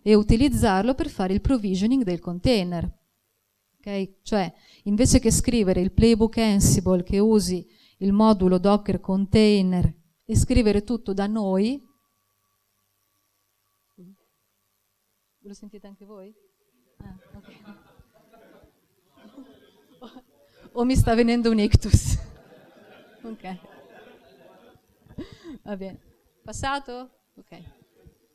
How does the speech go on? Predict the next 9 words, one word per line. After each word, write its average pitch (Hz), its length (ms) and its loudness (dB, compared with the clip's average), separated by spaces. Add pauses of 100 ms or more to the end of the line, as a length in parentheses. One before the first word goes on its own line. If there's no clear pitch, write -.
(100)
Sì. 190 180 -20 (560)
Ah, 208 160 -10
ok. 214 240 -12 (480)
E 196 1300 -4
dove 214 180 -4
ero 226 120 -2
ri-, 220 300 -6
arrivata? 185 760 -10 (1300)
Ok, 214 440 0